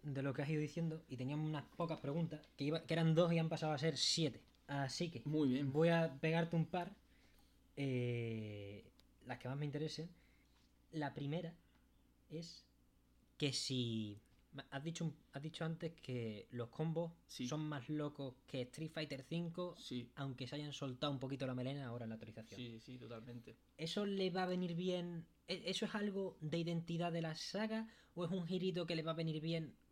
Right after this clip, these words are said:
Speaker 1: pa' traer, yo qué sé, a un, a una persona que esté jugando a Fighter Z o que haya empezado con los juegos de lucha con Fighter Z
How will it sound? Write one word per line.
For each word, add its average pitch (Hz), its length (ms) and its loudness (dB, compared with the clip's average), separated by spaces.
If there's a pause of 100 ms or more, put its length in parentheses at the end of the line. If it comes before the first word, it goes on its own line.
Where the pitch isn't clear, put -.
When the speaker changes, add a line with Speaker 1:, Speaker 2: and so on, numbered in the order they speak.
Speaker 1:
pa' 139 160 -4
traer, 147 260 -2
yo 143 120 -4
qué 120 80 -6
sé, 110 200 -8 (460)
a 127 160 -2
un, 156 240 0 (520)
a 131 100 -6
una 151 100 -4
persona 160 480 -2
que 143 140 -2
esté 135 240 -6
jugando 147 520 -2
a 135 140 -2
Fighter 139 560 -4
Z 143 720 -6
o 127 160 -6
que 135 60 -4
haya 139 100 -2
empezado 135 240 -6
con 131 60 -4
los 123 80 -8
juegos 131 160 -4
de 127 100 2
lucha 131 200 -2
con 123 160 -2
Fighter 127 280 -4
Z 127 340 -8